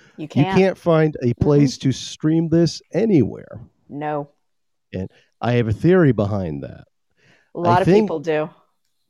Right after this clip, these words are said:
Speaker 2: What's that?
Speaker 1: A lot of people have a theory behind that.
Speaker 2: What is, what's your theory?
Speaker 1: Well, the one I've heard most is,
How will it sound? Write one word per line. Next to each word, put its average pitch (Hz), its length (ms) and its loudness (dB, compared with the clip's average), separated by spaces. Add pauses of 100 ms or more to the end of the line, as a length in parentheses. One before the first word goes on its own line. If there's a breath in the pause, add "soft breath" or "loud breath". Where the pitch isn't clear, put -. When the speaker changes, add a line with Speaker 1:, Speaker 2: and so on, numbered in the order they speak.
(640)
Speaker 2:
What's 147 260 -2
that? 120 240 0 (360)
Speaker 1:
A 160 80 -6
lot 165 340 2
of 185 80 -2
people 160 260 -6
have 135 160 -6
a 147 60 -8
theory 143 260 -6
behind 143 380 -6
that. 143 280 -6 (600 loud breath)
Speaker 2:
What 131 180 2
is, 131 300 0
what's 127 320 -2
your 117 160 4
theory? 80 440 -8 (720 soft breath)
Speaker 1:
Well, 175 320 2
the 185 160 -2
one 202 220 2
I've 180 200 4
heard 156 300 -2
most 160 520 -2
is, 143 340 -6